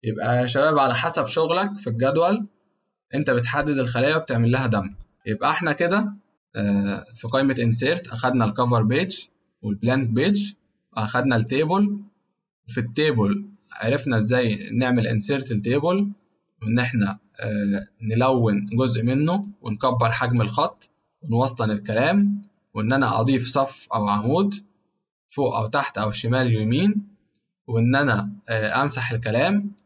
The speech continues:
وإن أنا أمسح الصف والعمود، وإن أنا أعمل دمج بين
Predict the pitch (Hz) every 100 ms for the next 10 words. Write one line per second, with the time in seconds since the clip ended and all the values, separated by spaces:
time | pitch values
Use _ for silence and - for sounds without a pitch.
0 | _ 117 117 127 120 139 120 113 113 143
1 | 135 117 101 104 139 170 - _ _ -
2 | - 104 127 123 127 131 123 107 123 147
3 | 120 - _ - 107 123 139